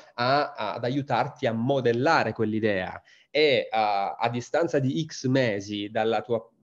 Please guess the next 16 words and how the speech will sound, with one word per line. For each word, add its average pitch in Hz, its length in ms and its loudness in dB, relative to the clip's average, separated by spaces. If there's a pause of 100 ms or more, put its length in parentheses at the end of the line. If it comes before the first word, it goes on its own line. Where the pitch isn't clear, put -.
primordiale 123 680 0
idea, 120 360 4
dopo 107 160 -2
aver 127 240 0
parlato 123 400 -2
con 110 200 -6
tanta 127 360 -4
gente 104 840 0
di 110 100 -8
settore, 120 500 0
non 110 180 -4
di 117 80 -6
settore, 120 600 0
la 101 120 -4
più - 120 -10
disparata, 123 840 2